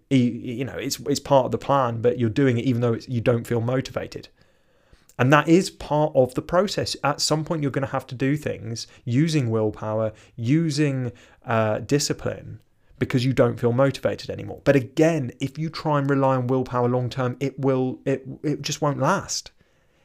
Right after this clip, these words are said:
It will disappear just like the motivation did. So, the, you know, the pendulum swinging the other way and saying willpower's worthless,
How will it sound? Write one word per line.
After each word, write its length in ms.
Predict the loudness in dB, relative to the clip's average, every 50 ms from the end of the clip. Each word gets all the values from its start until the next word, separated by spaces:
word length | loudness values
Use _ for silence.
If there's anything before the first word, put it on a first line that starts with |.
| _ _ 2
It 160 | 2 2 4
will 180 | 4 2 2 2
disappear 720 | 2 2 2 2 2 -2 -4 -2 -2 0 2 4 2 2
just 340 | 0 0 0 -2 0 2 2
like 160 | 4 4 4
the 60 | 2
motivation 680 | 2 2 2 2 2 4 4 4 4 2 0 -4 -6
did. 240 | -6 -8 -10 -10 -16 -20 _ _ _ _ _ _ _ _ _ _ _ _ _ _ _
So, 640 | -8 4 8 10 10 10 10 8 6 4 2 -2 -6 -10 -16
the, 540 | -18 -16 -16 -16 -16 -12 -6 -6 -4 -4
you 80 | -4 -4
know, 160 | -6 -6 -6
the 120 | -6 -8 -8
pendulum 420 | -4 -4 -4 -2 -2 -2 -4 -4
swinging 280 | -4 -2 -2 0 2 2
the 60 | 2
other 140 | 2 2 2
way 120 | 2 2
and 80 | 2 2
saying 240 | 0 0 0 2
willpower's 560 | 2 2 2 2 0 0 2 2 2 2 2 4
worthless, 540 | 6 6 6 4 2 -2 -4 -4 -6 -6